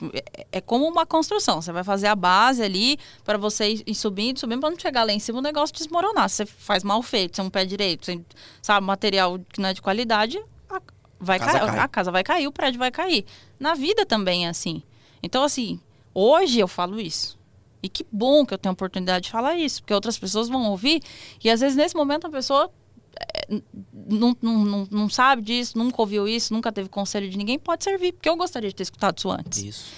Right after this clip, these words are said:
Speaker 1: E aí eu tive que passar por muitas coisas, errar, é, sofrer com o erro das outras pessoas, pra que hoje, na medida do possível, a gente possa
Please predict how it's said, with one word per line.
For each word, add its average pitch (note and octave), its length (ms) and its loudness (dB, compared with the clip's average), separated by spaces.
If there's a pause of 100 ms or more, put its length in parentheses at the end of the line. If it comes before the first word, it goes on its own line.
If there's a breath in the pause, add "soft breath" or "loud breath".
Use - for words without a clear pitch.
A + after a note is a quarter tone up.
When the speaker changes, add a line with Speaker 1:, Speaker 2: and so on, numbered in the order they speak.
(160 loud breath)
Speaker 1:
E F3+ 100 2
aí F#3+ 220 4
eu A#3+ 80 2
tive B3 220 -8
que - 100 -12 (300)
passar A#3 520 4
por E4 140 0
muitas A3+ 320 0
coisas, G3+ 340 2
errar, G3+ 460 6 (540 soft breath)
é, F3+ 420 2 (360)
sofrer B3 560 2
com D4+ 140 0
o A#3+ 60 2
erro A3+ 140 0
das G3+ 160 -2
outras G3 260 -6
pessoas, G#3 480 0
pra A#3+ 180 0
que - 220 -6
hoje, A#3 560 4
na B3 100 4
medida A3 300 2
do G#3 100 -4
possível, G3+ 640 -2 (680 soft breath)
a G#3+ 100 2
gente G#3 220 -2
possa C4+ 300 0